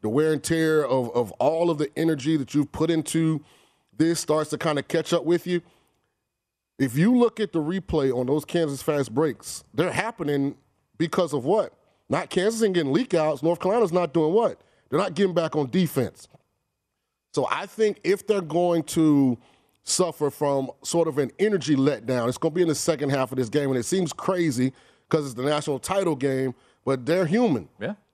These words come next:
Speaker 1: And they're still relatively inexperienced as far as playing on this stage. And right now, they look like a tired basketball team. So s-, Kansas has to take advantage of this little next five-minute period, and they have to get this game back,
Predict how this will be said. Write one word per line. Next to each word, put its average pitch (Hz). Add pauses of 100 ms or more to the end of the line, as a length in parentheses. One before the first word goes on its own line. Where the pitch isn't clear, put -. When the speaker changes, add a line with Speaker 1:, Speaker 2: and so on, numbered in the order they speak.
(120)
Speaker 1:
And 143
they're 156
still 208
relatively 170
inexperienced 185
as 147
far 151
as 139
playing 160
on 143
this 139
stage. 175 (500)
And 127
right 160
now, 233
they 180
look 170
like 151
a 139
tired 147
basketball 120
team. 104
So 110
s-, -
Kansas 185
has 160
to 170
take 170
advantage 143 (380)
of 123
this 143
little 139
next 139
five-minute 143 (360)
period, 160
and 127
they 156
have 170
to 160
get 143
this 135
game 135
back, 127